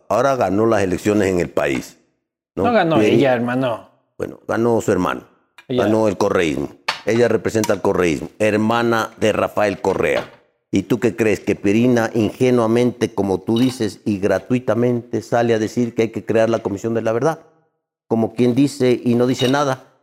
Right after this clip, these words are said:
Speaker 1: Es como cuando dices, "Voy a tirar esto a ver si me sale. Si me sale, chévere, y si no me sale, bueno, no, no quería decir eso".
Speaker 2: ¿Tú crees que el ñaño le dijo, "Hay que decir esto, ñaña"?
Speaker 1: Yo no sé si le dijo o no lo dijo, pero lo dijo. Pero ¿sabes qué? Ok, ella lo dijo.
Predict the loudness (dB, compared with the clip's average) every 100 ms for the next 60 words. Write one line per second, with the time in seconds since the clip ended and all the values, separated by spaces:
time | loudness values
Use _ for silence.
0 | _ -4 -2 0 0 0 0 0 0 -4
1 | 0 -2 0 0 2 0 -2 -4 -4 0
2 | 0 -2 -2 -2 -2 -2 -2 -6 -14 _
3 | _ _ _ -4 -2 0 0 2 0 -2
4 | -6 -2 2 2 2 0 -2 0 -2 -2
5 | -2 0 -2 -2 -4 -4 -4 -2 -2 0
6 | 0 0 2 2 2 -2 0 2 2 0
7 | 2 2 4 2 2 2 2 2 2 4
8 | 2 2 0 0 0 0 0 -2 -2 -4
9 | -8 -12 _ _ _ _ _ -8 -6 -6
10 | -8 -4 -2 -4 -4 -4 -2 -2 -2 -4
11 | -2 0 2 0 -2 -8 -8 _ _ _
12 | _ _ _ -2 0 2 2 0 0 -2
13 | -4 -6 -2 -2 0 0 0 0 2 0
14 | -2